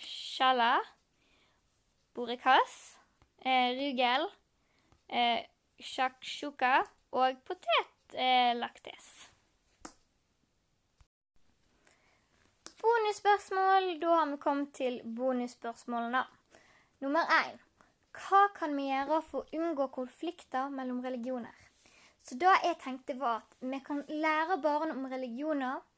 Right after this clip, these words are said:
fra en veldig ung alder. Og så setter vi de sammen med barn fra andre kulturer. Vi lar de skape vennskap og lære om hverandre. For da de blir voksne, så kan de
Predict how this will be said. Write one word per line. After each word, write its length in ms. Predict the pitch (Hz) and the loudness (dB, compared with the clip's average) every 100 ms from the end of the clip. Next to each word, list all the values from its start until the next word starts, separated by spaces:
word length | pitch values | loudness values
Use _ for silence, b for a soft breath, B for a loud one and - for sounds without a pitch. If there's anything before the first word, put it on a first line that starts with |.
| _ _ | _ _
fra 120 | 262 | -6
en 120 | 254 | -4
veldig 440 | 262 262 277 262 - | -4 -4 -4 -6 -6
ung 180 | 254 247 | -6 -4
alder. 340 | 247 233 - - - _ B B B B | -6 -8 -12 -18 -20 _ B B B B
Og 140 | - 302 | 0 0
så 380 | - 349 320 - - | -2 -4 -4 -4 -8
setter 600 | - 415 415 - - 269 | -4 -2 -2 -6 -10 -6
vi 80 | 262 | -4
de 200 | 254 262 | -4 -4
sammen 320 | - 330 302 | -4 -4 -4
med 160 | 247 233 | -4 -2
barn 380 | 247 262 294 320 - | 0 0 0 -8 -14
fra 120 | - | -14
andre 320 | - 254 269 285 | -6 -6 -4 -6
kulturer. 540 | 269 233 254 240 - - _ b b b b - | -8 -10 -10 -8 -10 -14 _ b b b b -8
Vi 120 | 269 | -2
lar 140 | 269 | -2
de 60 | 269 | -2
skape 380 | - 277 277 294 | -2 -2 -2 -2
vennskap 720 | 269 262 - - 330 381 - | -2 -4 -4 0 0 0 -4
og 120 | - | -6
lære 280 | 277 262 269 | -2 -2 -2
om 140 | 269 262 | -4 -6
hverandre. 400 | 254 233 226 - - _ b b b b - | -10 -10 -10 -14 -18 _ b b b b -10
For 160 | 277 | -2
da 200 | 285 330 302 | 2 2 0
de 220 | 262 262 233 | -4 -6 -6
blir 160 | 240 | -6
voksne, 560 | 233 254 - - 302 359 - _ - | -8 -8 -8 -6 -4 -4 -8 _ -20
så 120 | - 285 | -14 -8
kan 160 | 277 | -6
de 60 | 262 | -8